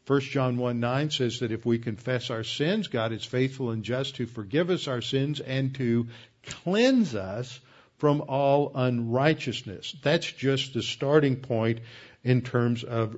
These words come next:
recovery. So when we look at verse four, when we look at verse four, it says, "But you have a few names," that's a few individuals,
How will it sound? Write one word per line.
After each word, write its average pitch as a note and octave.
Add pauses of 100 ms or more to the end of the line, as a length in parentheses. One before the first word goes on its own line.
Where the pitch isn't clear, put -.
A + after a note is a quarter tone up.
recovery. A2+ (720)
So D#3+
when D#3
we D3
look F#3+
at D3
verse C3+ (640)
four, A#2 (1400)
when C#3
we A#2+
look D#3+
at D#3
verse D3+
four, G2+
it -
says, C#3+
"But D3+
you F3
have D#3+
a C3
few G#3+
names," C3
that's B2+
a A#2+
few D#3
individuals, A#2+